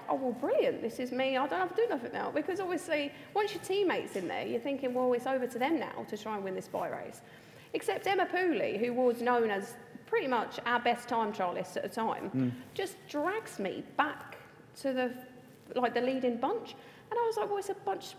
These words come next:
Speaker 1: like, I'm definitely gonna win a bunch sprint now." Like, it was just insane. And I literally just sat there, I didn't do anything, and then won the sprint at the finish. So I think it was a fluke <laughs> more than anything.
Speaker 2: A fluke, just like Mark Cavendish's fluke thirty-six, uh, t-, uh,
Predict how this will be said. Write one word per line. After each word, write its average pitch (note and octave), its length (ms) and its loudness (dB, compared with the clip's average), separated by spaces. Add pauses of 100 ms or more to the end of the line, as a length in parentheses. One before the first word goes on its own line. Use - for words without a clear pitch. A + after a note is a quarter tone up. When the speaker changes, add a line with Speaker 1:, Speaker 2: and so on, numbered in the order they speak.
Speaker 1:
like, G3+ 120 -2
I'm F#4+ 180 -2
definitely F#4 340 -2
gonna F4+ 180 0
win D#4+ 160 2
a - 60 2
bunch D#4+ 300 0
sprint G#4+ 280 -2
now." G3+ 320 -4
Like, C#4 220 0
it F4+ 100 -4
was E4 160 -2
just E4+ 160 -4
insane. E4+ 380 0
And C#4 100 0
I E4 100 2
literally D#4+ 340 0
just A#3+ 180 -4
sat - 160 2
there, F3+ 160 2
I A3 40 2
didn't C4+ 180 2
do C4 120 2
anything, C#4 400 0
and A#3+ 100 2
then E4 160 4
won D#4+ 180 4
the - 60 2
sprint - 380 -2
at - 80 0
the - 60 -2
finish. G#4+ 280 -2 (420)
So A4 140 4
I G#4+ 60 6
think A4 220 8
it - 80 6
was F#4+ 100 2
a F#4 60 2
fluke G#4+ 380 4
<laughs> C4+ 640 6
more D4 240 6
than C4 120 6
anything. D4 360 2 (380)
Speaker 2:
A D#3 60 4
fluke, - 360 8
just F3+ 160 8
like E3+ 260 12
Mark D#3+ 240 12
Cavendish's C#3+ 540 8
fluke D3 380 6
thirty-six, - 720 4
uh, B2+ 360 8 (100)
t-, - 60 10
uh, C#3 220 10